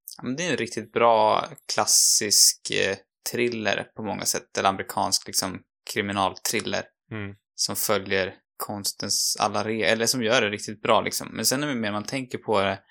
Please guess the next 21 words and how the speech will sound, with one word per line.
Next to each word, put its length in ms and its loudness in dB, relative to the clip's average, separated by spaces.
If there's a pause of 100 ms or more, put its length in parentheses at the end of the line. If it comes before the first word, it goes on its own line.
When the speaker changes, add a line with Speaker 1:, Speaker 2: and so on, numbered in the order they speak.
(140)
Speaker 1:
och 100 -4
ser 200 4
i 80 2
retrospektiv, 960 -2
så 180 2
inser 600 2
man 260 -6
ju 240 -2 (260)
hur 100 -8
otroligt 540 -2
inflytelserik 600 -6
den 80 -14
här 80 -4
filmen 240 -8
varit. 220 -6 (200)
Det 80 -8
känns 180 -4
väldigt 360 0
mycket 220 -6
som 120 -4
en 80 -6